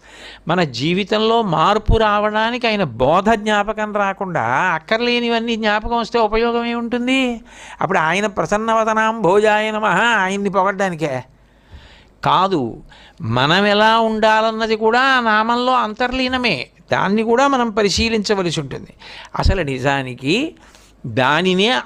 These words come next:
ఆత్మశుశ్రూష అని పిలుస్తారు. ఒక గురువు విషయంలో ఇంకా అంతకన్నా చెయ్యగలిగిన శుశ్రూష ఏమీ ఉండదు.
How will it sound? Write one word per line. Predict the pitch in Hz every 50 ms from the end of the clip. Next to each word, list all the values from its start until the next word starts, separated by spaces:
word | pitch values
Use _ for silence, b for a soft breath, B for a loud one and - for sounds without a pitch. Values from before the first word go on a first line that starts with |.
| - 139
ఆత్మశుశ్రూష | 139 156 165 156 - _ _ - 208 202 175 - 180 160 - - - - 156 151 139 135 123 - - 131 131 147 151 135 - - - - - -
అని | - 180 208
పిలుస్తారు. | - 170 135 120 - - - - 60 - - _ _ _ B B B B B B B B -
ఒక | 143 156 175 180
గురువు | 151 123 113 135 151 185 214 233 226
విషయంలో | 196 160 - - 170 170 165 151 123 117 117 120 123 139 147 147 147 - B B B B B B - -
ఇంకా | 151 165 165 190 - - -
అంతకన్నా | 127 135 156 180 180 - 196 185 170 - - 143 147 151 160 180 208 226
చెయ్యగలిగిన | 214 - - 160 165 175 190 202 190 190 180 180 165 165 156 156
శుశ్రూష | 156 - 156 151 - - - 214 190 156 143 - -
ఏమీ | 196 190 156 131 131 139 143 156 156 165 170 165 139 185 233
ఉండదు. | 233 - - - - - _ _ _ - -